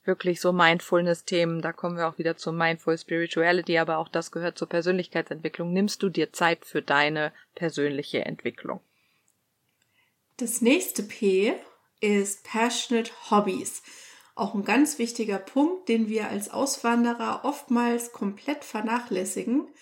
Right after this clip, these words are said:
Speaker 2: um uns zu überlegen, wer sind wir denn außerhalb von Arbeit und Familie? Was machen wir denn eigentlich gerne? Wissen wir noch, was wir gerne machen?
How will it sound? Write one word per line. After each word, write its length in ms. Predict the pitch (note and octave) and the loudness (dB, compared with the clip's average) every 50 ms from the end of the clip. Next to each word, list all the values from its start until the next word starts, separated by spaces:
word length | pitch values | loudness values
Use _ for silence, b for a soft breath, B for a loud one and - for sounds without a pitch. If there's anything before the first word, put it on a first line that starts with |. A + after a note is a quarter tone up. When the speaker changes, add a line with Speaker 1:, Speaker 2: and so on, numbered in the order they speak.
| b b b b b b b b b b b b b | b b b b b b b b b b b b b
Speaker 2:
um 240 | - C4 A3+ A3+ A3+ | -2 0 0 2 2
uns 300 | A3 A3 A3+ A3+ - - | 2 0 0 0 -2 -2
zu 80 | A#3+ A#3 | -2 -2
überlegen, 680 | G#3 G#3 G#3 G3+ G3 G3 G#3 A3+ B3+ C4+ C4 B3 A3+ | -2 0 0 0 2 2 2 4 4 4 4 4 2
wer 180 | G#3+ G#3 G#3 | 2 2 2
sind 300 | G#3 G#3+ B3+ D4 C#4+ - | 4 4 4 4 4 4
wir 120 | - G#3+ G3+ | 2 2 2
denn 380 | G3 F#3+ F#3 F#3 F3+ G3 - - _ _ | 2 2 0 0 -2 -6 -12 -16 _ _
außerhalb 840 | - F#3+ F#3+ F#3+ F#3 - E3+ F3+ F#3 F#3 F#3+ F#3 F3 F3+ - - - _ | 2 4 4 4 4 0 -2 -4 -4 -4 -2 -2 -2 -2 -4 -8 -18 _
von 280 | - - - G3+ G3 | -14 -8 -6 -4 -4
Arbeit 800 | - - G3 F#3 F3+ F3+ F#3+ G3 F3+ F3+ F3+ F3+ F3+ - - - | -4 -2 0 0 0 0 -2 -2 -2 -2 -2 -2 -4 -6 -8 -6
und 140 | G#3 G3+ G#3 | -6 -4 -4
Familie? 680 | - - F#3+ F#3 F#3+ G3 G3 F#3 F#3 G3+ - - G#3 - b b b b b b b b b - | -4 -4 -2 -2 0 0 0 0 0 -2 -6 -8 -10 -14 b b b b b b b b b -4
Was 200 | G#3+ F#3+ F#3+ - | -4 -4 0 2
machen 320 | G#3+ A#3+ C4 C#4+ B3+ G#3+ | 2 2 4 4 4 4
wir 100 | G#3 G#3 | 4 4
denn 140 | G#3 G#3 G3+ | 2 2 0
eigentlich 540 | - F#3+ G3 G3+ G#3 G3+ F#3+ F#3 - - - | 0 0 0 0 0 0 -2 -4 -8 -8 -4
gerne? 380 | - F#3+ G3 G3+ G3 G3 F#3+ | -2 -2 0 0 -2 -4 -4
Wissen 320 | F3 F#3 - - C#4+ C#4 C4+ | -4 -4 0 2 4 4 4
wir 100 | C#4+ C#4+ | 4 4
noch, 220 | C#4 D4 C#4+ - | 4 2 2 0
was 260 | B3+ C#4 - - - | -2 -4 -4 -4 -2
wir 100 | C4+ C4+ | -2 -2
gerne 340 | C4 C4+ C4 B3+ B3+ B3+ C4 | 0 0 -2 0 0 0 2
machen? 400 | B3 B3 C4 C4 C4 - D#4 F4 | 2 2 0 0 0 0 -2 -2